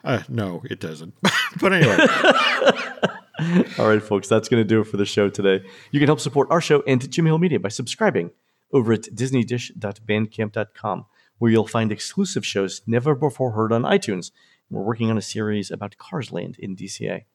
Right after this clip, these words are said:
Speaker 2: You can find more of Jim at jim hill media dot com and more of me, Len, at touring plans dot com.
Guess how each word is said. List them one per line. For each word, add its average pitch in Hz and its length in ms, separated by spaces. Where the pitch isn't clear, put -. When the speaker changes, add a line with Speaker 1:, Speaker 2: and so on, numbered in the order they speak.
Speaker 2:
You 110 80
can 113 120
find 113 200
more 107 160
of 92 120
Jim 143 340
at - 220
jim 110 160
hill 101 120
media 101 200
dot 95 160
com 165 240
and 95 140
more 98 160
of 101 100
me, 139 300
Len, 104 380
at 107 120
touring 95 240
plans 98 300
dot 90 180
com. 90 240